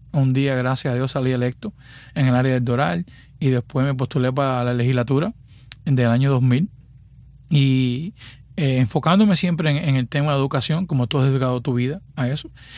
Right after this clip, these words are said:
Y gracias a Dios, Demetrio, eh, hemos sido una voz, una voz, eh, eh, soy el único hispano en muchos de los comités de educación, soy el único hispano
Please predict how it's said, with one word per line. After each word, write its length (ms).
Y 340
gracias 460
a 100
Dios, 200
Demetrio, 600
eh, 520
hemos 320
sido 180
una 200
voz, 420
una 220
voz, 480
eh, 400
eh, 320
soy 180
el 60
único 280
hispano 480
en 260
muchos 220
de 60
los 100
comités 400
de 60
educación, 600
soy 200
el 60
único 280
hispano 480